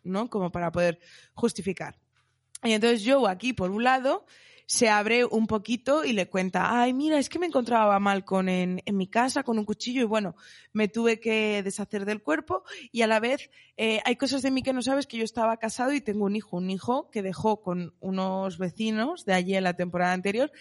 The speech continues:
del que no vuelve a hablar, del que no busca, del que no sabemos nada, y una mujer que creo que está muerta". Pero bueno, entre tanto, como he dicho, justo llega Phoebe,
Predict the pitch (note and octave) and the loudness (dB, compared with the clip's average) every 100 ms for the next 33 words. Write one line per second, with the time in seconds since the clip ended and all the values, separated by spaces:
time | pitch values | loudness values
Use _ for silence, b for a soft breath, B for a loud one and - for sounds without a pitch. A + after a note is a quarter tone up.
0 | B B - G#3 F#3+ A3 F3+ G#3 G3+ G3 | B B -6 -2 -2 -4 -2 -2 0 2
1 | F3+ F3+ G#3 B3+ B3+ F#3 F3 E3 F3+ G3 | 0 2 0 0 -2 -4 -4 -2 -2 -2
2 | B3+ A3 F#3 E3+ E3 F#3 F3 E3+ E3 G3 | 0 0 -2 -6 -4 -2 0 -2 -2 2
3 | A3 D#4+ B B B B B A3 A3+ C4+ | 2 0 B B B B B 0 2 4
4 | A3 F#3 F3 - G#3+ D4 G#3 E3+ E3+ F#3 | 4 2 0 -2 -4 -4 -4 -4 -4 -4
5 | G3 F4 - D#3 - E3+ F#3 D#3+ - _ | -2 -2 -6 -10 -6 -4 -4 -4 -10 _
6 | _ _ _ _ _ - A#3 A3 A#3 B3+ | _ _ _ _ _ -2 0 2 2 2
7 | D4 A#3+ A3 A3+ C#4 C4+ A3+ - G#3+ G#3 | 2 2 0 0 0 0 0 0 2 2
8 | A3 C#4+ D4 C#4+ E4 | 2 4 4 4 0